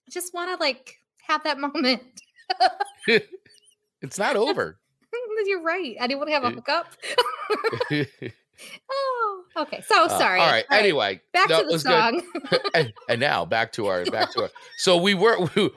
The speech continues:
Speaker 2: we were talking about, uh, <laughs> Kid Rock's All Summer Long. And I dropped that, that little trivia about W W E, and this spurred this
Speaker 1: And
Speaker 2: conversation.
Speaker 1: boom.
Speaker 2: But, um,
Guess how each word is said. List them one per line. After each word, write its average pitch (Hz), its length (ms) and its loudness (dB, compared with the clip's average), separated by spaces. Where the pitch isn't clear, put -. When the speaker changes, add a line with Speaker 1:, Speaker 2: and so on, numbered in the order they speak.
Speaker 2:
we 143 120 4
were 214 220 4
talking 175 420 0
about, 117 420 2
uh, 117 400 2
<laughs> - 260 -20
Kid 170 180 0
Rock's 139 480 0
All 160 220 6
Summer 151 300 2
Long. 117 480 2
And 127 100 2
I 127 60 2
dropped 143 320 0
that, 127 320 2
that 117 280 0
little 120 180 0
trivia 113 320 -4
about 101 240 -2
W 101 260 -4
W 95 340 -4
E, 85 140 -6
and 80 240 -16
this 92 140 -16
spurred - 300 -8
this 95 80 -12
Speaker 1:
And - 80 -14
Speaker 2:
conversation. 87 580 -2
Speaker 1:
boom. 95 140 -6
Speaker 2:
But, 120 60 -2
um, 135 300 2